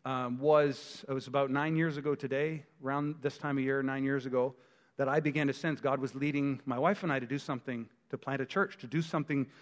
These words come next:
unique in the city that other churches weren't doing. And, and it was that, it was like, "Oh, I, I really believe God's talking to me. I'm gonna leave my business behind and pursue this." And it was like, I was getting all excited, but then I thought, "You know what? No,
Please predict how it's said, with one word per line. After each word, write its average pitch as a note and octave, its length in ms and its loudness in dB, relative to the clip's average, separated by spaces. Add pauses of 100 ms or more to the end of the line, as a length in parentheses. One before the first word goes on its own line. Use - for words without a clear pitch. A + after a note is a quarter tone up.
(220)
unique D#3+ 420 6
in F3 80 6
the D#3 60 4
city D#3+ 320 2
that C3 220 2
other D3+ 180 4
churches D#3+ 320 -2
weren't C#3+ 200 0
doing. E3 340 6
And, B2 180 2 (380)
and D#3+ 260 2
it E3+ 80 4
was D#3+ 160 4
that, D3 280 4
it D#3+ 60 0
was D#3+ 220 4
like, C3+ 340 2 (380)
"Oh, F#3+ 180 6
I, C3+ 220 -4
I C3 40 0
really E3 340 4
believe C#3 300 2
God's C#3 320 4 (140)
talking F#3 320 2
to E3 60 4
me. C#3 100 4
I'm C3 140 0
gonna C#3 160 2
leave D#3+ 260 4
my D3 80 2
business E3 360 4
behind F3+ 420 2
and B2+ 80 0
pursue G3 360 -2
this." F#3+ 300 4
And D3+ 80 0
it C3 60 0
was B2+ 120 -2
like, C3 140 2
I C#3+ 80 6
was E3+ 140 2
getting D3+ 160 2
all D#3+ 100 8
excited, E3 400 4
but D3 60 -4
then D3 100 2
I C#3+ 80 2
thought, C#3 240 -2
"You E3 80 4
know F#3 80 4
what? F#3 280 2 (800)
No, F3+ 340 4